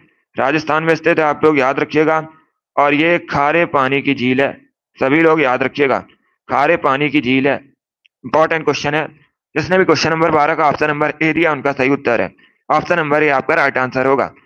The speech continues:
इसे आप लोग याद रखिएगा। चलिए आगे बढ़ते हैं। Very good दोस्तों, इसी प्रकार से आप लोग answer करिएगा। बहुत अच्छे। इसका answer करिए question number thirteen के लिए। बताइए इसका right answer क्या होगा?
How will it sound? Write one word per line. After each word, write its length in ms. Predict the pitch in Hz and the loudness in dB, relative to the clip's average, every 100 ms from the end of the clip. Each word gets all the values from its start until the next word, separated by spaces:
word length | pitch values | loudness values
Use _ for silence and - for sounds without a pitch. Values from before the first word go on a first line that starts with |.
| _ - | _ -6
इसे 180 | 165 175 | 0 2
आप 240 | 143 - | 2 2
लोग 160 | 151 165 | 0 0
याद 200 | 120 117 | -2 -2
रखिएगा। 500 | 117 120 117 135 117 - _ _ | -6 -4 -2 -2 -4 -12 _ _
चलिए 220 | 165 165 180 | 0 2 2
आगे 220 | 147 160 | 2 0
बढ़ते 300 | 156 - 160 | 0 0 -2
हैं। 80 | 160 156 _ _ - | -2 -6 _ _ 0
Very 200 | 160 175 | 2 2
good 120 | 175 | 2
दोस्तों, 340 | 170 151 - 95 _ _ | 2 0 -4 -12 _ _
इसी 220 | 160 185 | -6 -4
प्रकार 340 | 196 160 156 156 | -4 -2 -2 0
से 100 | 156 | 0
आप 180 | 143 156 | 0 0
लोग 120 | 160 | 0
answer 240 | 135 139 | 0 0
करिएगा। 440 | 143 143 147 107 82 _ _ | 0 2 2 0 -4 _ _
बहुत 280 | 156 156 160 | 0 2 2
अच्छे। 260 | 151 - 127 - _ _ _ _ _ _ _ _ _ _ _ _ _ _ _ _ _ _ _ _ _ _ _ _ _ - _ | -2 -2 -10 -12 _ _ _ _ _ _ _ _ _ _ _ _ _ _ _ _ _ _ _ _ _ _ _ _ _ -20 _
इसका 180 | 147 180 | -2 0
answer 220 | 185 175 | 0 -2
करिए 240 | 180 175 196 | 0 2 2
question 260 | 170 131 | 2 0
number 220 | 160 165 165 | -2 0 0
thirteen 340 | 147 151 156 | 0 0 -2
के 60 | 156 | 0
लिए। 160 | 156 | 0
बताइए 640 | 151 151 - _ - 151 170 | 0 -6 -20 _ -4 0 0
इसका 180 | - 170 | 0 0
right 220 | 143 139 | 2 0
answer 260 | 139 143 | -2 -4
क्या 160 | 110 139 | -2 0
होगा? 240 | 110 95 | 0 -2